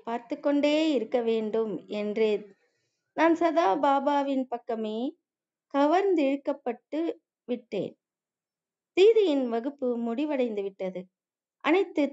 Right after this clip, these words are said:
தாய்மார்களும் சென்று விட்டனர். நானும் வீட்டிற்கு செல்வதற்காக ரயில்வே நிலையம் வரை வந்துவிட்டேன். ஆனால் மனதில் விஷயம் ஒரே ஒரு இரவினுடையது தானே.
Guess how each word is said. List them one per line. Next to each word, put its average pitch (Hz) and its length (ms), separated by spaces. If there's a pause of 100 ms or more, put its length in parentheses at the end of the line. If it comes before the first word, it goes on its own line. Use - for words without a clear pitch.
தாய்மார்களும் 247 760
சென்று 262 360
விட்டனர். 190 480 (640)
நானும் 294 440
வீட்டிற்கு 262 560
செல்வதற்காக 220 800 (680)
ரயில்வே 320 540
நிலையம் 214 540 (420)
வரை 214 280
வந்துவிட்டேன். 269 720 (800)
ஆனால் 226 460 (460)
மனதில் 269 560 (520)
விஷயம் 294 500 (160)
ஒரே 294 320 (100)
ஒரு 262 300 (1200)
இரவினுடையது 247 920
தானே. 214 440